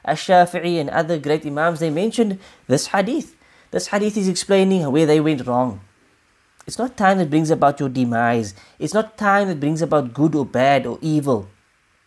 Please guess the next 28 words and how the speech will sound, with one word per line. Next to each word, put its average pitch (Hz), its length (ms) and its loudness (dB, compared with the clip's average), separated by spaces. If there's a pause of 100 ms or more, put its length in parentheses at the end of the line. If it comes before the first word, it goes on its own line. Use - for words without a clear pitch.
(1120)
Because 175 260 0
Allah 220 360 4
is 196 140 0
the 175 100 0
one 160 200 2
who's 143 180 -2
in 143 120 -6
control 143 500 -4
of - 140 -6
time. 110 440 -4 (340)
Time 196 300 0
is 170 100 -4
not, 214 340 -4 (100)
doesn't 160 300 -4
work 151 260 2
by 143 120 2
itself. 156 640 -2 (340)
It - 60 -12
has 139 120 -4
no 175 140 0
ability. 156 600 0 (1300)
So 165 160 0
therefore, 220 360 4
we 202 120 2
do 175 80 -4
not 254 240 0
curse 220 320 0
time. 185 460 0